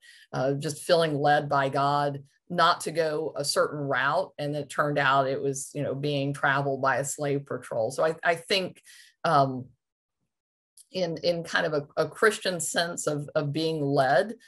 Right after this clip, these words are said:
by, by God, being led by the Holy Spirit, I, I think that is something that seems to have been a part of her life,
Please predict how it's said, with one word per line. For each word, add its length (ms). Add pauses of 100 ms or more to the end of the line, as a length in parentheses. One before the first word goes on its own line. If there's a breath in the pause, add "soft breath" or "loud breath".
(220 soft breath)
by, 640 (380)
by 160
God, 400
being 240
led 180
by 120
the 100
Holy 260
Spirit, 440
I, 220
I 40
think 280
that 200
is 320 (340 soft breath)
something 560
that 260
seems 460
to 160
have 160
been 140
a 40
part 300
of 100
her 120
life, 460